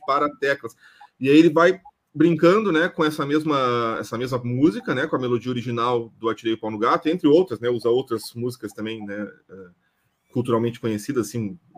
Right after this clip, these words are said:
muito populares, e pra fazer esses rearranjos, né, da harmonia,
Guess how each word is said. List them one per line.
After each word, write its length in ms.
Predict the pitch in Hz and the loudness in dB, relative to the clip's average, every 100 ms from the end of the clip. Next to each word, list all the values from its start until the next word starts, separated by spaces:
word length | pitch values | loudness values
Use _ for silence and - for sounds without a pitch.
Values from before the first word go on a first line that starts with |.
| - | -20
muito 240 | 98 104 _ | -12 -12 _
populares, 420 | 98 104 120 123 _ _ _ _ _ _ _ _ | -4 0 0 -2 _ _ _ _ _ _ _ _
e 420 | 127 127 123 123 123 | -6 0 0 0 2
pra 160 | 156 | 2
fazer 520 | 135 139 117 139 151 - _ _ | 4 2 4 4 2 -4 _ _
esses 320 | 127 123 135 | -6 -4 -8
rearranjos, 840 | - 135 156 117 139 185 175 117 104 | -2 4 4 4 4 4 4 0 -4
né, 300 | 113 135 135 | -4 -4 -2
da 140 | 113 | 0
harmonia, 580 | 113 107 107 113 131 | 0 -2 -4 -4 -4